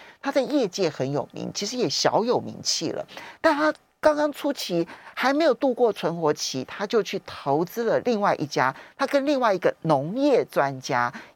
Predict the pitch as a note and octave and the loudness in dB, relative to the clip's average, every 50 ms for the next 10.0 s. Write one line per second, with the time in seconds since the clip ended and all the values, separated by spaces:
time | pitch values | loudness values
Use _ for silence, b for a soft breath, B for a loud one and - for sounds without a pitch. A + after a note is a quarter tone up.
0 | _ - D4 C#4+ A#3+ - - - - D3 B2 G2 - - - B2+ A#2+ C3+ - - | _ 0 2 2 2 0 -4 -4 -2 -2 -4 -4 -4 -4 0 2 2 2 2 2
1 | - B3 G3+ - B B B B B B - D3+ E3+ G3 A3+ C#4 B3 G#3 F#3 E3 | 4 4 4 4 B B B B B B 2 2 2 2 2 2 2 2 0 -2
2 | D#3 - - C#3+ D3+ F3+ - - - - D#3+ D#3 C3 C3+ - G3+ E3 E3 C#3+ C3+ | -4 -4 -4 -4 -4 -2 -4 -6 -4 0 0 0 0 2 2 2 4 4 2 0
3 | - _ _ - - C4 B3+ A3+ A3+ A3 F3+ D3+ B2+ - - F3+ - - F3 D#3 | -2 _ _ -4 0 2 2 2 2 2 2 2 2 2 -2 -6 -2 0 0 0
4 | D#3 B B B B B B _ - - D4+ D4+ D4+ C#4+ C4+ A3+ D#3+ C#3+ D#3 D#3+ | 0 B B B B B B _ 2 4 4 4 4 2 0 0 0 0 -2 -4
5 | - - A3 - - _ - - - C4+ B3+ B3 B3+ B3 - - G3 C#3+ A2 G2 | -4 -6 -6 -6 -8 _ -12 -6 -4 -2 -2 -4 -6 -10 -2 0 0 2 2 0
6 | - - C3+ B2+ B2+ C#3+ E3+ G3 A3+ G3+ D#3+ C3+ - B2 A2 - - F3 D3 C3 | 0 0 0 0 0 -2 -2 2 2 4 4 4 2 0 2 2 2 0 0 -2
7 | A#2+ - G#2+ - A2+ - - C#3 - - E3+ D#3 B2 A2 - - D3+ D3 C#3 D3 | -6 -8 -4 -4 -4 -2 -2 -4 -2 0 2 2 2 2 2 0 0 0 0 -4
8 | C#3+ - - C3+ C#3 C#3+ C#3+ B B B B B B _ - D4 - - D4+ D4+ | -10 -8 -2 0 0 0 0 B B B B B B _ -6 -6 -2 0 0 0
9 | C#4 C4+ A3 F#3+ C3+ E2+ - - - A2+ B2 C#3+ D3+ - - D3 D3 D3 C#3 - | 0 0 0 2 0 0 -2 -4 -2 -2 0 0 -2 -4 0 2 2 2 4 2